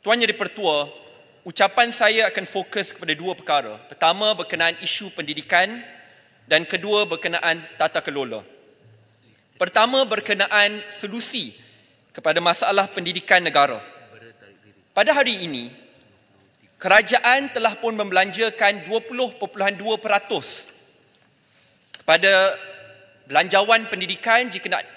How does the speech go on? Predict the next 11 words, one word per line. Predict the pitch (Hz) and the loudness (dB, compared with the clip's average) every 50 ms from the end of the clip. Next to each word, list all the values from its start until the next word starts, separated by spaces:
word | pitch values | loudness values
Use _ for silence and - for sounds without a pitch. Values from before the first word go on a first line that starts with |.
| - - | -16 -6
diambil | 160 165 175 185 190 190 196 | -2 -2 0 0 0 -2 -4
kira | - - 220 220 214 233 233 180 | -4 -6 -4 0 2 2 2 0
dengan | 185 160 180 180 | 0 0 0 0
K | 175 - - 214 202 | 0 -2 -4 -6 -6
D | 175 175 190 196 - | -4 -6 -6 -6 -6
N | 165 180 | -6 -6
K. | - - 156 120 101 104 - _ _ _ _ _ _ _ _ _ _ _ _ _ _ _ _ _ _ | -8 -8 -10 -10 -12 -14 -20 _ _ _ _ _ _ _ _ _ _ _ _ _ _ _ _ _ _
Ramai | - 160 180 214 247 302 330 330 | 0 4 4 4 4 4 2 2
mungkin | 277 240 226 - 254 247 220 | 0 -2 -6 -4 -6 -6 -4
tidak | 240 190 190 143 | -2 -2 -2 0
tahu | - 196 214 247 214 135 | 2 2 2 2 0 -4